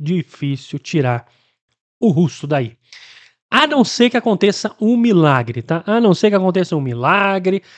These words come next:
sei lá, ele ficar com uma dor de barriga e perder três seguidas, mas acho muito difícil aqui. Provavelmente o Nepo vai vencer esse torneio de candidatos. E você que não se inscreveu no canal, você viu, hein? Eu falei pra vocês que o Caruana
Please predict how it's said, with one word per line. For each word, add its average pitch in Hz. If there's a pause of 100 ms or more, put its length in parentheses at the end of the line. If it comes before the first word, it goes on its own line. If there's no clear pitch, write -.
(140)
sei 135
lá, 190
ele 143
ficar 185
com 175
uma 151
dor 147
de 131
barriga 165
e 147
perder 151
três 147
seguidas, 165
mas 208
acho 196
muito 175
difícil 147
aqui. 180 (360)
Provavelmente 160 (400)
o 233
Nepo 170
vai 160
vencer 170
esse 156
torneio 151
de 151
candidatos. 170 (260)
E 262
você 240
que -
não 226
se -
inscreveu 185
no 180
canal, 175
você 143
viu, 233
hein? 247 (340)
Eu 160
falei 214
pra 233
vocês 214
que -
o 214
Caruana 185